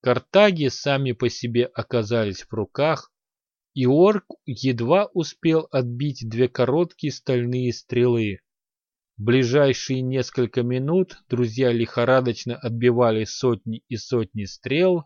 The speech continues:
летящих со всех сторон, и осторожно продвигались вперед по мостику. Но добраться до края пропасти не успели. Доски под ногами внезапно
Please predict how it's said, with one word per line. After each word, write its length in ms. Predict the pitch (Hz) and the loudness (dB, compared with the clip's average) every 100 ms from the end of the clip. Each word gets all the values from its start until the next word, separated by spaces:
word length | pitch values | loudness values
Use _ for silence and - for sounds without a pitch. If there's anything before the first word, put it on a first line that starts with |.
| _ | _
летящих 760 | 120 117 123 - 185 175 - 156 | -6 -4 -2 2 2 2 -4 -6
со 180 | - 139 | -2 -2
всех 320 | - 147 135 | -2 -2 -2
сторон, 640 | - - 135 127 117 110 98 _ _ _ _ _ _ | -4 -2 0 2 0 -2 -10 _ _ _ _ _ _
и 100 | - | 2
осторожно 720 | 131 120 - 127 131 123 110 113 | 4 4 4 2 4 2 0 -4
продвигались 880 | - 107 107 113 113 160 175 156 | -2 -2 0 -2 2 2 2 0
вперед 500 | - - 127 127 131 - | -6 -2 0 2 0 0
по 120 | 123 | 0
мостику. 800 | 120 117 101 - 101 - 92 90 _ _ _ _ _ _ _ 120 | 0 -2 -4 -8 -12 -8 -10 -10 _ _ _ _ _ _ _ -4
Но 160 | 123 | 0
добраться 680 | 117 107 110 139 202 - 196 | 2 2 4 4 4 0 -2
до 180 | 175 180 | 0 0
края 380 | - 175 175 165 | 2 2 2 2
пропасти 640 | - 160 151 156 135 - | 0 -2 0 -4 -4 -4
не 180 | 135 135 | -4 -2
успели. 800 | 135 - - 117 113 104 95 90 _ _ _ _ _ _ _ | -2 -4 -4 0 0 0 -6 -8 _ _ _ _ _ _ _
Доски 540 | 120 117 160 160 - | -6 2 2 2 -2
под 240 | 139 135 127 | -4 -2 0
ногами 500 | 127 127 127 123 120 | 0 2 0 0 -2
внезапно 640 | 104 120 113 120 113 113 | -2 -2 0 0 0 -2